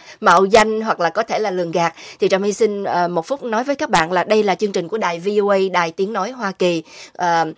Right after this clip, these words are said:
chúng tôi mở cái chương trình này với mục đích là nhằm nối cái nhịp cầu, à, du học, à, Việt Mỹ. Thì với tất cả những thông tin mà chúng tôi có thể, ờ, cung cấp được với các bạn, cập nhật thông tin cũng như hỏi đáp,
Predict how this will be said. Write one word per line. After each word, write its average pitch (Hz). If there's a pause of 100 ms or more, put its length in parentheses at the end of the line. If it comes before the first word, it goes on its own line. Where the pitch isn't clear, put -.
(280)
chúng 277
tôi 214
mở 185
cái 277
chương 233
trình 175
này 170
với 196
mục 240
đích 269
là 185
nhằm 170
nối 208
cái 339
nhịp 214
cầu, 170 (280)
à, 170
du 214
học, 202 (160)
à, 165
Việt 180
Mỹ. 180 (220)
Thì 175
với 202
tất 370
cả 196
những 214
thông 247
tin 240 (180)
mà 185
chúng 214
tôi 226
có 247
thể, 196
ờ, 190
cung 208
cấp 262
được 180 (180)
với 226
các 269
bạn, 170
cập 175
nhật 180
thông 220
tin 220
cũng 202
như 226
hỏi 175
đáp, 220